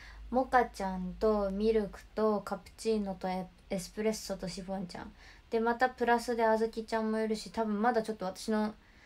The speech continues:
知らない子も確かいたと思うんだけど。そう。ほんとね。いや、ミルクマジで可愛いからね。私ミルク大好きなんですよ。大好きっていうか本当に好き。そう、シナモンの。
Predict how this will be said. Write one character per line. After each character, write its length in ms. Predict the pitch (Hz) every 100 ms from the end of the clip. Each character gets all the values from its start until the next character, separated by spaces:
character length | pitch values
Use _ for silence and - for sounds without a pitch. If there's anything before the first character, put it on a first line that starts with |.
| - -
知 140 | -
ら 100 | 208
な 120 | 220
い 60 | 220
子 100 | 214
も 120 | 208
確 200 | 214 196
か 100 | 196
い 60 | 180
た 120 | 208
と 100 | 202
思 160 | - -
う 20 |
ん 60 |
だ 80 | -
け 100 | -
ど。 120 | - - - - - -
そ 400 | - 208 190 -
う。 300 | - - -
ほ 60 | 285
ん 60 | 285
と 140 | 294
ね。 320 | 277 262 254 - - - - - - - - - - - - - -
い 80 |
や、 80 | 208
ミ 240 | 190 240 415
ル 140 | 359
ク 120 | 196
マ 240 | 180 214 311
ジ 100 | 220
で 100 | 185
可 140 | 185
愛 140 | 180
い 20 | 170
か 120 | 151
ら 80 | 160
ね。 240 | 175 175 - - -
私 200 | 190 185
ミ 160 | 214 311
ル 120 | 302
ク 120 | 180
大 220 | 220 247
好 80 | -
き 60 | 190
な 80 | 180
ん 80 |
で 60 | 175
す 100 | -
よ。 60 | 190
大 160 | 254
好 60 | 254
き 100 | 185
っ 20 |
て 80 | 175
い 40 | 180
う 20 |
か 80 | 180
本 120 | 208
当 60 |
に 80 | 190
好 60 | 175
き。 140 | - - - - - - - -
そ 200 | - 190
う、 40 |
シ 160 | 175 220
ナ 100 | 202
モ 120 | 180
ン 140 |
の。 60 | 170